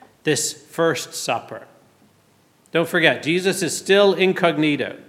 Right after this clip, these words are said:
Jesus has been speaking about the Messiah and his suffering in the third person.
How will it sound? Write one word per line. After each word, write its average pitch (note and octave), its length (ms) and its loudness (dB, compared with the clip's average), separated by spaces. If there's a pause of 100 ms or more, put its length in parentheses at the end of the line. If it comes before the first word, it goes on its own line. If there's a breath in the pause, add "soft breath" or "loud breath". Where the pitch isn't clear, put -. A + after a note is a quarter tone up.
(460 loud breath)
Jesus F3+ 380 2
has F3 160 0
been D#3 180 -2
speaking G3+ 560 -2
about D#3 360 2
the D3+ 60 -6
Messiah F3+ 640 2
and C#3 180 -4
his C3+ 160 -4
suffering D#3+ 480 0
in B2 100 -4
the A#2+ 80 -6
third F3+ 460 -2
person. - 440 -6